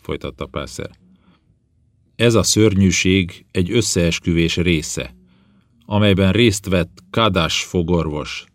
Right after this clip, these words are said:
Sesi vegyés és Dénész a szállító. Számos gaztettükért, amelyekre a nyomozás fényt derített,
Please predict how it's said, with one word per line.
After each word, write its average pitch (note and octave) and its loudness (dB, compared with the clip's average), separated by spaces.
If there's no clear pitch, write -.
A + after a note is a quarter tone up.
Sesi F#2+ 0
vegyés F2+ -2
és A2 2
Dénész G2+ 4
a F#2 0
szállító. D#2 -4
Számos A2 0
gaztettükért, G2+ 0
amelyekre F2+ 0
a E2 0
nyomozás F2+ 0
fényt G#2+ -2
derített, F2 -4